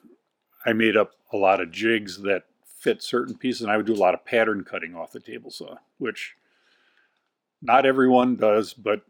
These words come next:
you could make basically a wooden fence that sat over top of your blade, and then you made, took your pattern and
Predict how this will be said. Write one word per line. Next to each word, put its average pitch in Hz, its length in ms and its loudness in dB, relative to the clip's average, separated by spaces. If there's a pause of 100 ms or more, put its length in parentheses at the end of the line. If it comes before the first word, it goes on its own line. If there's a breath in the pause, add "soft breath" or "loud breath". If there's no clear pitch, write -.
(120)
you 120 160 -4
could 110 240 0
make 120 360 0
basically 123 480 0
a 107 80 2
wooden 107 280 -4
fence 117 320 -6
that 101 160 -6
sat 110 240 0
over 104 200 -4
top 104 300 -2
of 110 80 -12
your 98 80 -12
blade, 101 400 -6
and 92 140 -10
then 98 160 -8
you 98 100 -6
made, 98 380 -2 (640)
took - 180 -10
your 98 120 -10
pattern 123 520 4
and 98 240 -6